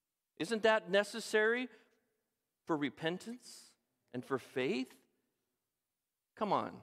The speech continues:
Some of you in this room might still be there. "I'm not that bad. You know, I'm better than most."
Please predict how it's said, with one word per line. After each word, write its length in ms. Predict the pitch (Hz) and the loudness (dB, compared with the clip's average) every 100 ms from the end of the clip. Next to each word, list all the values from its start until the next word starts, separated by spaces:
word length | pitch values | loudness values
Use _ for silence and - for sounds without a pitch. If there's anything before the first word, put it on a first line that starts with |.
| _ _ _ _ _ _ _ _ _ | _ _ _ _ _ _ _ _ _
Some 180 | 220 254 | 0 0
of 100 | 247 | 0
you 100 | 247 | 0
in 60 | |
this 160 | 240 233 | 0 0
room 160 | 254 | 0
might 200 | 233 208 | 4 2
still 220 | 208 247 226 | 0 0 0
be 180 | 233 | 0
there. 340 | 277 202 104 110 _ _ _ | 2 2 0 -8 _ _ _
"I'm 80 | - | -6
not 160 | 240 240 | -6 -2
that 160 | 104 | -4
bad. 360 | 101 92 139 240 _ _ _ _ _ _ _ _ _ _ _ _ _ _ | -4 -8 -8 -8 _ _ _ _ _ _ _ _ _ _ _ _ _ _
You 60 | - | -12
know, 200 | 156 196 | -10 -6
I'm 100 | 131 | -2
better 220 | 117 147 | 0 0
than 140 | 170 170 | 0 0
most." 480 | 214 240 240 - | 2 2 -2 -16